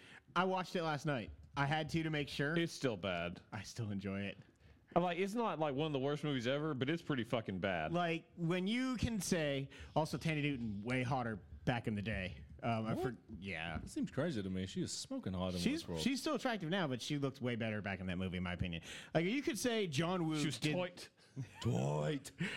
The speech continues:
Speaker 1: But you could say John Woo did the worst out of any director in your franchise.
Speaker 2: There was a little, a few too many doves.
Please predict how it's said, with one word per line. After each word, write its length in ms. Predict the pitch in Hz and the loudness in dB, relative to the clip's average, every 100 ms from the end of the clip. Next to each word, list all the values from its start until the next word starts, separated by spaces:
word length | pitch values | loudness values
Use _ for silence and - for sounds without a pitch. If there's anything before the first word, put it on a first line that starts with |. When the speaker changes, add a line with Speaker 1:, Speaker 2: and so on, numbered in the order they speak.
| - | 0
Speaker 1:
But 100 | 170 | 2
you 80 | 240 | 2
could 160 | 269 - | 2 0
say 140 | 262 | 0
John 280 | 196 208 190 | 2 2 2
Woo 180 | 175 156 | 2 2
did 260 | 135 147 127 | 2 0 2
the 120 | 147 | 0
worst 380 | 131 143 151 147 | 2 0 0 2
out 140 | 147 | 2
of 140 | 127 | 2
any 160 | 123 135 | 2 0
director 440 | 127 123 120 143 | 2 0 0 0
in 80 | 131 | 2
your 120 | 123 | 0
franchise. 520 | 117 123 123 160 156 160 | 0 0 2 2 2 2
Speaker 2:
There 60 | |
was 180 | 165 147 | 2 0
a 100 | 170 | 2
little, 360 | 151 151 175 170 | 2 2 0 0
a 80 | 160 | 0
few 260 | - 208 208 | 2 0 2
too 140 | 185 | 2
many 200 | 170 139 | 2 2
doves. 600 | 120 127 127 104 107 - | 2 2 2 0 -4 -4